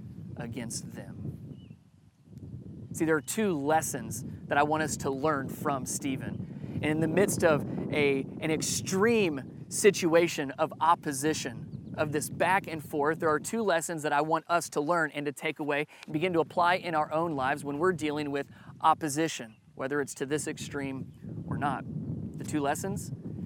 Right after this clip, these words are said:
stand for what is right, forgive for what is wrong.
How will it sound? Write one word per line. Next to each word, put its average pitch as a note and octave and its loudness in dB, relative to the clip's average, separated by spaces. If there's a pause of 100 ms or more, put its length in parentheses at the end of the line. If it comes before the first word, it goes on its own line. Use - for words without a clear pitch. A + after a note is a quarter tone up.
(220)
stand D#3 -2
for F3+ 2
what D#3+ 2
is F#3+ 0
right, A#2+ -4 (600)
forgive C#3+ 2 (200)
for - -4
what C3 -4
is B2+ -6
wrong. A2 -10